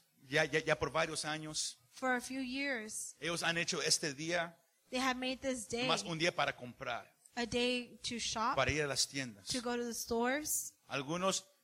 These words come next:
Speaker 1: ni lo celebran para nada,
Speaker 2: Some don't even celebrate it
Speaker 1: porque este
Speaker 2: anymore.
Speaker 1: día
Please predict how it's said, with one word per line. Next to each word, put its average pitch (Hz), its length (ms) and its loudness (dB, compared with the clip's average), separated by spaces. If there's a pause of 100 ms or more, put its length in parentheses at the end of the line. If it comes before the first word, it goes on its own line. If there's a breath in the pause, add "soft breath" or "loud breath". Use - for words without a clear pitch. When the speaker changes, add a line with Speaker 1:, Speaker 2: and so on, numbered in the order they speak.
(240)
Speaker 1:
ni 156 440 -4
lo 151 120 -4
celebran 151 400 0
para 120 180 -6
nada, 123 340 -12 (120)
Speaker 2:
Some 269 360 -2
don't 277 200 -4
even 269 220 -4
celebrate 247 720 -2
it 208 140 -8
Speaker 1:
porque 208 220 -2
este 185 140 4
Speaker 2:
anymore. 143 120 2
Speaker 1:
día 175 320 4